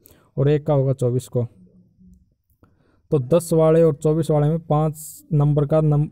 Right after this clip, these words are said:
जो फ़र्क है वो अपने आप आ ही जाएगा, क्योंकि पै-, वैसे पैटर्न का भी पता चल जाएगा और टाइम भी मिल जाएगा तैयारी करने को। अच्छा, इसके बाद है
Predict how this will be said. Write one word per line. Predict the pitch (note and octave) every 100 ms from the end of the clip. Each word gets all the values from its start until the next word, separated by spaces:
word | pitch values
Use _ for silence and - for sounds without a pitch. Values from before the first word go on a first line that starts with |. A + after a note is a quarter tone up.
| -
जो | - C#3+
फ़र्क | C#3 - C#3 C3+
है |
वो | D3+
अपने | D3 D3+
आप | C#3 C#3 - - _ _ _ _ _ _
आ | C3+
ही | C3
जाएगा, | A#2+ A2+ A2+ A#2 _ _ _ _ _ - _ _ _ -
क्योंकि | D3+ D3 D#3+ D#3
पै-, | - C#3+ C3+ C3 D#3+ C3+
वैसे | C3+ C#3
पैटर्न | C3+ C#3 C#3+ D3+
का | D#3
भी | C#3+
पता | C#3+ C#3+
चल | D3
जाएगा | C#3+ D#3 F3 B2+
और | B2+ B2+ B2+ B2+ - - - - _ - _ -
टाइम | C3 C3+
भी | C3
मिल | B2 A#2+
जाएगा | A#2+ A#2
तैयारी | A2+ A2+
करने | A#2 A2+ A#2
को। | C3 _ _ _ _ _ _ _ _ _
अच्छा, | C3+ - C3+ C#3+
इसके | - - D#3
बाद | C3 C3+ D3 C#3
है | C#3